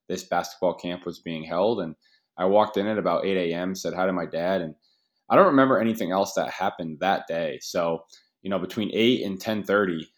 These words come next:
um, I was a camp counselor. You know, I was refereeing, coaching, uh, hanging out with the kids. And at ten thirty, um, I was just sitting on the bleachers. We had come in from, from being outside, and my best friend was sitting next to me, and I slumped forward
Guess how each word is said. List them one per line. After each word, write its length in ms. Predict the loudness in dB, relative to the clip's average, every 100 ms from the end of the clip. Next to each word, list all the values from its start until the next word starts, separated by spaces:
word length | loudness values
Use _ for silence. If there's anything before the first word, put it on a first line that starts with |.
| -8
um, 540 | -4 -2 -2 -4 -8 -14 _ -10
I 120 | -4 -2
was 220 | -4 -2
a 300 | -2 0 -4 -8
camp 200 | -6 -4
counselor. 400 | 0 -2 -2 -6
You 40 | -2
know, 100 | 2
I 100 | 2
was 300 | 2 -2 2
refereeing, 720 | 2 4 2 2 2 -2 -4
coaching, 720 | 0 0 0 -6 -4 -6 -10 -14 _
uh, 180 | -10 -6
hanging 240 | -2 0
out 120 | 0
with 80 | -2
the 60 | -6
kids. 600 | -4 0 0 -4 -12 -20 _ _ _ _
And 480 | -4 0 0 -2 -2
at 160 | -2
ten 220 | 0 -2 0
thirty, 540 | 2 4 2 -2 -8 _ _ _ -2
um, 260 | 0 4
I 100 | 4
was 160 | 2 0
just 200 | -4 0
sitting 200 | 0 0
on 80 | -2
the 60 |
bleachers. 420 | -2 -2 -2 -8 -4
We 60 |
had 160 | -6 -4
come 180 | -4 -2
in 160 | -4 -4
from, 340 | -6 -8 -10 -12
from 160 | -10 -6
being 180 | -6
outside, 560 | -4 -6 -4 -2 0 0
and 180 | -2 -8 _ _ _ _ _ _ _
my 140 | -2 0
best 300 | 2 2 2
friend 160 | -2
was 120 | -2 0
sitting 200 | 0 2
next 200 | 0 -2
to 80 |
me, 140 | -2 0
and 80 | 0
I 80 |
slumped 380 | -4 -2 -2 0
forward 400 | 2 4 4 2